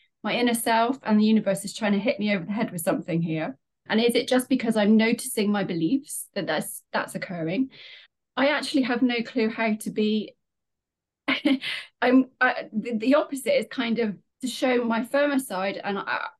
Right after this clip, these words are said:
say no and stand up for myself. And I find that I'm not sure how to do that yet.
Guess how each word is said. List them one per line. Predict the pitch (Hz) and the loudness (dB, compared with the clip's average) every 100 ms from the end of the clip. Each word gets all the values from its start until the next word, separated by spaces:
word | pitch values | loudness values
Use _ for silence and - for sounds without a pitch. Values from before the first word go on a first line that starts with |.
| - 196 | -14 -8
say | - 220 220 | 2 6 8
no | 226 247 277 277 262 | 8 8 8 8 6
and | - 196 208 | 4 0 0
stand | 262 254 | 2 4
up | 254 - | 2 0
for | _ 214 | _ -2
myself. | 208 208 208 214 | 0 2 2 2
And | 208 | 0
I | 220 | 0
find | 202 - 262 247 247 - _ _ - | -2 -2 0 4 2 2 _ _ -4
that | 196 | 0
I'm | 226 220 | 2 4
not | 226 - | 4 2
sure | - 214 | 0 -2
how | 226 202 | 0 -4
to | - | -2
do | 262 233 | 0 0
that | 208 135 - | 0 -2 -2
yet. | 147 143 | -4 -4